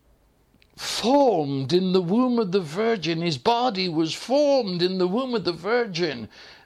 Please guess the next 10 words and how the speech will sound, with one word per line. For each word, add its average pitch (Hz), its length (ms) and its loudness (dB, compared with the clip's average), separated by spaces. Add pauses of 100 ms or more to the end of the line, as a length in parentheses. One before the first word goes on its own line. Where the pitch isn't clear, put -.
(440)
in 220 220 0
a 220 80 2
nine-month 233 1120 0
period, 233 960 -4
the 185 120 -6
same 247 320 0
as 208 160 0
you 247 160 2
and 226 120 -2
I. 196 360 0